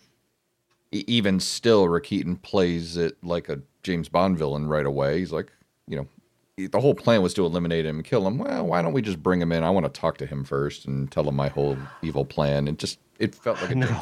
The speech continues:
Speaker 2: I
Speaker 1: Bond
Speaker 2: caught
Speaker 1: villain.
Speaker 2: that too. I was
Speaker 1: I,
Speaker 2: like
Speaker 1: I even tweeted that at the writers. I'm like, "Good try there, guys." But it was just, uh,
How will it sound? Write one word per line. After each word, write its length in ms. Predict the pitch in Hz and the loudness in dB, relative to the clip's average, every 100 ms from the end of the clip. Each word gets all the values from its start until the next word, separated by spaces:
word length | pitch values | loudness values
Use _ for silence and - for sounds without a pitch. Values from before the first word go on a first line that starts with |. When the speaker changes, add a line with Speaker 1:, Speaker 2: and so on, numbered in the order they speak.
| - | -4
Speaker 2:
I 80 | 78 | -4
Speaker 1:
Bond 120 | 82 | -2
Speaker 2:
caught 140 | - 117 | -2 -2
Speaker 1:
villain. 160 | 120 | -2
Speaker 2:
that 100 | 107 | -4
too. 360 | - 123 117 110 | -2 -2 0 -2
I 40 | 123 | -2
was 100 | 120 - | -2 0
Speaker 1:
I, 80 | 110 | 2
Speaker 2:
like 80 | 120 | 2
Speaker 1:
I 60 | |
even 200 | 110 92 | 2 0
tweeted 240 | 85 95 82 | 0 0 0
that 140 | 82 | 0
at 60 | 80 | -2
the 60 | 80 | -2
writers. 320 | 76 73 78 | -2 -2 -4
I'm 60 | |
like, 140 | 85 82 | -4 -2
"Good 100 | 92 | -4
try 260 | - 78 76 | 0 0 0
there, 160 | 73 | -2
guys." 300 | 71 73 71 | -2 -2 -2
But 200 | - 80 | -2 0
it 100 | 92 | 4
was 140 | 113 107 | 2 2
just, 280 | 113 - | 0 2
uh, 200 | 95 92 | 4 4